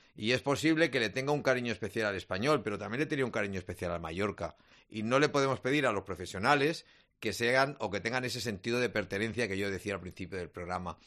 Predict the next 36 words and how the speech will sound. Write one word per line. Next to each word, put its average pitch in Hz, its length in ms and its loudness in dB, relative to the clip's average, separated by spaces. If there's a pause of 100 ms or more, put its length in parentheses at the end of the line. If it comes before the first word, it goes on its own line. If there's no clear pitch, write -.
(480)
Pero 117 260 4
sí 147 200 2
que 165 160 6
durante 123 420 4
el 101 140 -2
tiempo 165 320 4
que 147 80 6
están, 135 500 6 (480)
por 113 180 2
lo 113 120 4
menos, 160 480 6 (420)
que 117 180 4
demuestren 151 840 4
que 117 380 -2
están 143 320 0
cabreados 147 560 8
cuando 104 260 2
perdemos, 139 640 2 (440)
que 117 120 0
se 127 120 4
alegran 151 420 10
cuando 120 300 6
ganamos, 143 680 6 (400)
pero 127 240 6
que 123 140 4
no 139 100 4
les 165 160 8
da 165 100 12
lo 156 100 8
mismo 147 340 4
todo, 175 180 4
en 135 80 2
el 117 80 2
sentido 123 400 2
de 131 120 4
que 107 280 -2